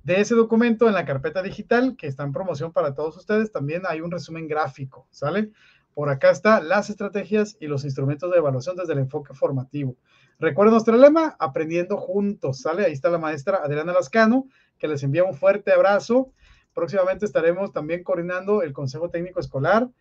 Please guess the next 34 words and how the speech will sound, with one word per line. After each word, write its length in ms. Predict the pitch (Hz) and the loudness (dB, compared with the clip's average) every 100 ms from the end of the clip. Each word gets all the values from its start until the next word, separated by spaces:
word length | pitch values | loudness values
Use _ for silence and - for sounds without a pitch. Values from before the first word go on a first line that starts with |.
| _ _ _ | _ _ _
la 180 | 135 180 | -2 0
sesión 320 | 190 - 202 | -2 -2 -4
correspondiente 640 | 208 196 156 165 175 180 185 | -2 -4 -4 -8 -8 -4 -4
a 20 | |
la 80 | 147 | -4
número 240 | 165 170 | -2 -2
octava, 580 | 135 - 135 143 135 - - | -4 -4 0 0 -2 -6 -20
¿de 120 | - | -12
acuerdo? 400 | - 165 220 - _ _ _ _ - | -4 0 0 -4 _ _ _ _ -14
Y 220 | 165 208 220 | -2 0 6
de 120 | 185 | 6
resumen 320 | 165 190 208 | 6 0 0
gráfico 500 | 208 214 226 220 233 | 2 2 0 0 -2
tenemos 400 | 175 151 175 202 | -2 -4 -4 -4
precisamente 1000 | 160 135 165 185 190 190 180 196 214 208 | -6 -8 -4 -2 -2 -4 -4 0 0 -2
acerca 680 | 143 135 160 151 185 185 - | -6 -6 -6 0 2 2 0
de 340 | 143 160 190 156 | -2 0 0 -2
la 120 | 147 | -2
evaluación. 720 | 139 135 131 135 196 262 254 _ _ _ _ | 0 0 -2 2 4 4 0 _ _ _ _
Y 60 | 160 | -6
aquí 180 | 147 202 | -4 0
está, 200 | 247 285 | 4 4
miren, 280 | 320 254 _ | 2 -2 _
las 280 | 156 202 214 | -2 0 0
estrategias 720 | 214 214 214 208 226 220 - - | -2 0 0 0 0 -2 -4 -8
y 160 | 175 | -6
los 180 | 196 175 | -4 -6
instrumentos 540 | 175 147 156 165 185 | -8 -8 -8 -8 -4
de 60 | 190 | 0
evaluación 580 | 165 139 135 165 151 135 | 2 0 -2 -2 -4 -4
desde 220 | 143 139 | -4 -2
el 60 | 139 | -4
enfoque 340 | 135 165 - | -4 -6 -8
formativo. 680 | - 170 135 - 175 156 | -8 -6 -8 -8 -6 -6